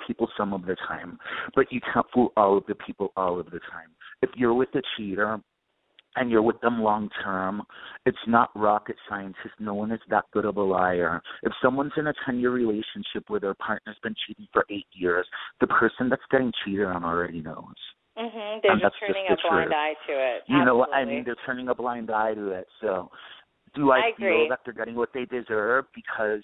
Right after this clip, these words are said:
Speaker 1: they're on Ashley Madison? No, because nobody should have the right to be able to hack a site and put out personal information.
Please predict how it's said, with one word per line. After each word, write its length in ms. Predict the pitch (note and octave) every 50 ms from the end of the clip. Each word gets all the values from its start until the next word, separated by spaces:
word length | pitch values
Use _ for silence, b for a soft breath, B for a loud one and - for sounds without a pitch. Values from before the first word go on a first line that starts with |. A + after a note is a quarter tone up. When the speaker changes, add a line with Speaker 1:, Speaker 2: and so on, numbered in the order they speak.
| _
Speaker 1:
they're 120 | - G#2+ G#2+
on 100 | G#2+ G#2+
Ashley 260 | A2 A2 - - A#2
Madison? 440 | A#2 A#2 A#2+ A2+ - - C#3+ D3 C3+
No, 220 | D3 D#3+ D#3+ A#2+ -
because 240 | G#2 - - E3+ - -
nobody 500 | A2 A2 G#2 G#2+ G#2+ - A#2+ A#2+ B2+ C3 - -
should 100 | - - -
have 120 | - B2+ - -
the 80 | C3+
right 180 | B2+ G#2+ G#2 G#2+
to 140 | - - -
be 100 | - A2+
able 160 | G#2+ G2 A2 -
to 120 | - - -
hack 160 | - G2+ F#2+ - -
a 60 | G#2 - -
site 300 | B2 A#2+ G#2+ G2 G2 - B B B B B
and 120 | A2+ A#2
put 180 | - - - A2+
out 100 | A2 -
personal 540 | - - - G#2+ - - A#2+ A2+ A2 G#2+ G#2
information. 880 | G#2+ G#2 - - A2 G2 G2 G2+ G2+ G2 - - - G2 E2+ E2 F#2